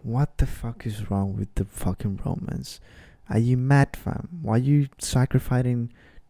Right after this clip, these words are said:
dogs? Like, dogs? I mean, the goat, you can eventually eat the goat, but you, you, you guys were eating dogs all the way back there? Come on now.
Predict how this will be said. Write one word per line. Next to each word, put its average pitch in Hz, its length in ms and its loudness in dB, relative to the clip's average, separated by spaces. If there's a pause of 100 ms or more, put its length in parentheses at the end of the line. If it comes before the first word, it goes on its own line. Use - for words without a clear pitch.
(320)
dogs? - 640 0
Like, 104 100 -2 (160)
dogs? 180 600 4 (640)
I 120 40 2
mean, 135 200 6
the 123 120 8
goat, 147 360 12
you 135 120 8
can 120 420 2
eventually 123 640 6
eat 151 240 10
the 117 80 8
goat, 104 380 6 (400)
but 120 320 6
you, 180 260 6 (160)
you, 208 280 2 (440)
you 415 180 10
guys 480 240 8
were 226 280 12
eating 214 300 8
dogs 233 460 4
all 220 140 2
the 233 80 0
way 240 220 2
back 233 260 2
there? 240 300 2 (500)
Come 196 180 4
on 107 220 8
now. 151 300 6